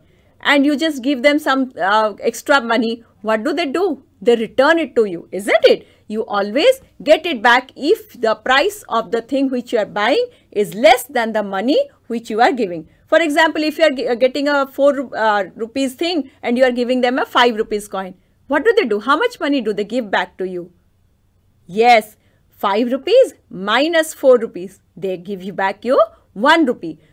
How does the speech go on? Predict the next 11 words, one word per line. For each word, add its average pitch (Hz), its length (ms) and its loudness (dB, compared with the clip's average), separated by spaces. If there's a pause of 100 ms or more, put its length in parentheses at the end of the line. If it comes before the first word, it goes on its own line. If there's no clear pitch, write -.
So - 160 -2
similarly, 339 760 0 (260)
which 269 360 2
operation 339 460 -2
you 294 140 0
will 269 180 2
do 240 160 0
now? 190 280 -6 (360)
You 190 220 -8
will 202 180 -2
do 330 440 2